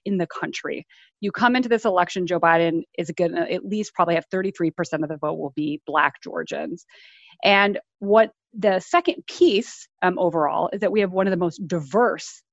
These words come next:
electorates in the country, with rapidly growing Asian American populations, Latinx populations, and whites tend to be getting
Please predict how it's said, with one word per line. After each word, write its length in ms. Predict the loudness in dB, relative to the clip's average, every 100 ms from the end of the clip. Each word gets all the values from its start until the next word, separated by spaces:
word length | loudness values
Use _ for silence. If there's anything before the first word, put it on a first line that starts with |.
| 0
electorates 560 | 0 0 -2 -4 -4 -6
in 100 | -6
the 60 |
country, 460 | -6 -10 -8 -10 -10 _ _ -20 _
with 220 | 2 2 0
rapidly 440 | -2 0 0 -2 -4
growing 220 | -4 -4
Asian 240 | -6 -6 -4
American 380 | 2 2 2 0
populations, 720 | 0 0 -2 -2 0 -2 0
Latinx 440 | -4 -2 -2 -4 -2
populations, 840 | -2 0 0 2 0 -2 -2 -4 _ -20 -20 -2
and 340 | 2 2 2 2
whites 320 | 2 2 -4
tend 180 | -4 -2
to 40 |
be 160 | 0 0
getting 380 | 0 0 0